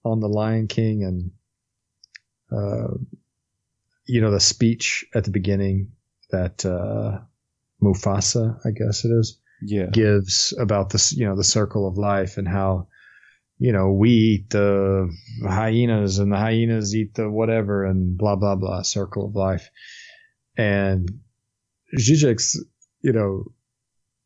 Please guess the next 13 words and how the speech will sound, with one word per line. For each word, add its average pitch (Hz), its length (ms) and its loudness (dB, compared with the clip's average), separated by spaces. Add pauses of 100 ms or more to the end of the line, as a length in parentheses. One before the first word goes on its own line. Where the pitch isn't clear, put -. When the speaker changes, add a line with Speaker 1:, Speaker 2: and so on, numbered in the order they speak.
(680)
Speaker 1:
talking 107 340 0
about 98 220 -2
it 95 140 -4 (140)
in 104 80 -4
a, 98 120 -2 (160)
in 107 60 0
a 101 60 2
Marxist 98 540 0
sort 104 180 2
of 92 120 -8
way, 98 300 2
and 90 200 -2 (680)
how 98 480 -2